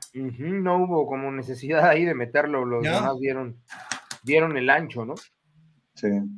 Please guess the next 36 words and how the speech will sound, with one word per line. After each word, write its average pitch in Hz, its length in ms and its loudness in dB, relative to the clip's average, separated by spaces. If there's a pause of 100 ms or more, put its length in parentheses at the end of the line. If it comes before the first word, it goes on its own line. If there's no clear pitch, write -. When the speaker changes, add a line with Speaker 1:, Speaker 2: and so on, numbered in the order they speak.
(160)
Speaker 1:
Bueno, 185 320 0 (300)
posterior 196 400 6
a 240 100 8
ello 240 160 4
fueron 220 320 4
dos 208 180 2
punts, 233 380 0 (360)
eh, 131 260 -6
eh, 127 220 -8
eh, 120 280 -6
de, 123 240 -6
de 120 140 -8
cada 147 180 2
equipo, 165 420 -4
luego 165 260 0
field 170 200 0
goal 156 160 2
de 139 80 -6
Miami, 190 380 0
luego 185 240 0
field 160 200 -2
goal 160 180 2
de 139 100 -4
Dallas, 208 340 4
luego 208 180 2
field 165 220 -4
goal 175 160 0
de 160 60 -4
Miami, 196 440 -2
luego 190 220 0
field 165 180 -6
goal 170 180 -2
de 160 120 -2
Dallas, 196 340 4
y 160 60 -4
así 185 340 -6